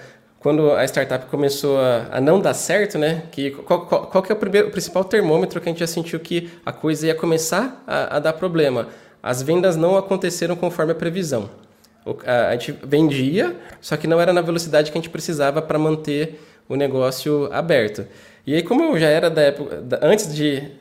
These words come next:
entrar na startup, eu tava em agência, tinha free-, os freelas, et cetera, que eu fazia, e eu mantive os freelas normalmente enquanto tocava ali a, a startup.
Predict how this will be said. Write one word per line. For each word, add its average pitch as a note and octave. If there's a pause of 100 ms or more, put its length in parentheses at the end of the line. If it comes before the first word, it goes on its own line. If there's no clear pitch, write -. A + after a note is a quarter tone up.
(100)
entrar C#3
na C#3+
startup, D3 (200)
eu -
tava D#3
em E3
agência, F#3+
tinha -
free-, F3
os C3+
freelas, D#3+
et C3+
cetera, E3
que C#3
eu C#3
fazia, D3+ (200)
e -
eu D#4+
mantive F4
os -
freelas F3
normalmente E3+
enquanto F3
tocava F3
ali D#3+
a, D3+ (460)
a C3+
startup. C#3+